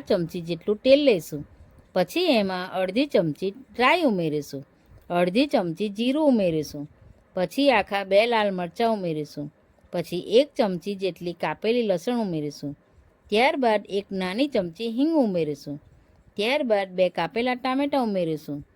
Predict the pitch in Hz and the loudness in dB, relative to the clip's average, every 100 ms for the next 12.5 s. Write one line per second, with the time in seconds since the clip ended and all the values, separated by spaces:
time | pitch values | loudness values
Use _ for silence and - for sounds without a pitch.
0 | _ _ _ _ - 190 233 330 247 185 | _ _ _ _ 0 2 4 2 0 -2
1 | 196 220 226 185 185 214 226 294 311 - | -2 0 2 2 2 0 0 0 -2 -6
2 | 349 269 160 - 156 147 - _ _ _ | -4 -2 -4 -4 -8 -8 -12 _ _ _
3 | 175 175 190 185 175 - 170 214 240 277 | -4 -4 -4 -4 -4 -2 -2 0 2 2
4 | 302 240 226 285 269 247 220 214 247 285 | 0 -6 -4 -2 0 0 0 0 -2 -4
5 | 208 180 - 190 175 202 254 226 202 208 | -4 -4 -6 -2 -2 0 0 0 -4 -4
6 | 247 254 285 294 240 180 151 143 139 143 | -4 -2 -4 -2 -6 -4 -6 -6 -10 -12
7 | _ _ _ _ _ 185 170 208 202 202 | _ _ _ _ _ -4 -2 -2 2 2
8 | 196 302 285 196 160 175 170 180 190 233 | 2 0 0 -2 -4 -6 -6 -6 -2 0
9 | 269 277 _ _ _ 185 190 247 262 233 | 0 -4 _ _ _ -6 -2 -2 0 -2
10 | 180 190 190 190 220 247 247 262 240 220 | -2 -6 0 2 2 0 -2 -4 -2 0
11 | 226 233 254 240 180 151 143 151 147 _ | 0 0 0 0 -2 -4 -8 -14 -16 _
12 | _ _ _ - 170 | _ _ _ -6 -6